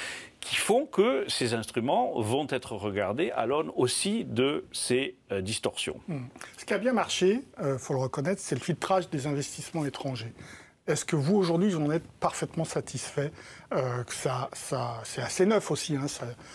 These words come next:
Speaker 2: deux mille dix-huit ou deux mille dix-sept ou
Speaker 1: Oui.
Speaker 2: dix-neuf. Est-ce que vous en êtes satisfait ?
Speaker 1: Eh bien,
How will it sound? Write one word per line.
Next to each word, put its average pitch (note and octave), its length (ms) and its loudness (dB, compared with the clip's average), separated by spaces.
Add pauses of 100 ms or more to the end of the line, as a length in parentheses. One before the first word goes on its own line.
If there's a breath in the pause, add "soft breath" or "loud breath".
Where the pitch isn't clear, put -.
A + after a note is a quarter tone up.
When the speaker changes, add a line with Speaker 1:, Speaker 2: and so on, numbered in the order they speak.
(380 loud breath)
Speaker 2:
deux B2+ 140 0
mille C3+ 220 4
dix-huit C3+ 520 2
ou C3 40 -2
deux B2+ 100 -2
mille B2+ 200 0
dix-sept C#3 420 -2
ou C#3+ 60 -4
Speaker 1:
Oui. B2 240 -6
Speaker 2:
dix-neuf. D3 520 -2 (480 loud breath)
Est-ce D#3 140 0
que - 80 0
vous E3+ 140 2
en D#3 100 0
êtes D3+ 100 -2
satisfait ? - 560 -6 (840 loud breath)
Speaker 1:
Eh D3 40 -2
bien, E3+ 300 4